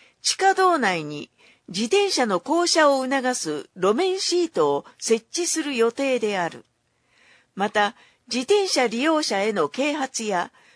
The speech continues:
見守り活動への協力といったソフト対策についても、警察や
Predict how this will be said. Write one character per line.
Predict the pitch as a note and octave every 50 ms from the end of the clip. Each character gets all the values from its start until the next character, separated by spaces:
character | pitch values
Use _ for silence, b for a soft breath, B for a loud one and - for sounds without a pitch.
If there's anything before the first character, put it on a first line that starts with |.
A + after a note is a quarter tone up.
| b b b
見 | G3+ G#3+ B3
守 | C#4 G4 G#4 F#4 F4+ F#4 F4+
り | E4+
活 | - F4 F#4 - - B3
動 | - G#4 F3+ F3 F3
へ | - -
の | F#3+ - -
協 | - - C4+ E4 F4 F4
力 | E4 E4 D#4+ -
と | - - C#4 C4+
い | B3+
っ | - _ _ -
た | - G#3+ G#3 - b b b b b
ソ | b - B3+ C4
フ | B3+ - -
ト | - G4 F#4+
対 | - F#4 F#4+ F4+
策 | - - C4+ - G3 F3+
に | F3 E3+
つ | - - A#3+
い | G#3
て | - - D#3 C#3
も、 | C#3 C3+ - - _ b b b b b b b b b b
警 | - E4 F#4 F#4
察 | - F4+ E4 - - C4+ C4
や | B3+ A#3 A3 - -